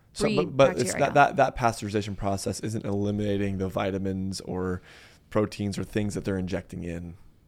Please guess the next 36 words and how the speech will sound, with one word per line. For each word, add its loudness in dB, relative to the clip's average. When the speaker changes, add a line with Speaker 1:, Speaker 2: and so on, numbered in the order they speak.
Speaker 2:
Oh, 2
no, 4
it 2
absolutely -4
is. -6
Speaker 1:
So 4
they're 8
injecting, 4
that's -2
what 6
I 0
was -2
asking. 0
So -2
they're 4
injecting 0
stuff -6
in -2
and 0
then 2
essentially 0
diminishing -2
it -4
through 0
the 0
pasteurization -4
process -8
anyway. -8
Speaker 2:
Yes, -4
but -4
according -4
to -14
the -4
F -10
D -6
A, -2